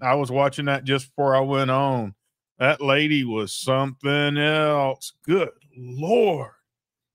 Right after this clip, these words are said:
I tell you, of, of the places in the United States,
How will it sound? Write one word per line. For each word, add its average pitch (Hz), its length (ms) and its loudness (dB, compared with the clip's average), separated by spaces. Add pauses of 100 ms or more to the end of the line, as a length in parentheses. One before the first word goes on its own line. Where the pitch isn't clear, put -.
(100)
I 151 100 2
tell 175 260 2
you, 143 200 0
of, 120 120 -6 (100)
of 123 220 -4
the 117 140 -4
places 175 600 -2
in 156 120 -4
the 139 80 -4
United 143 480 -4
States, 156 680 -4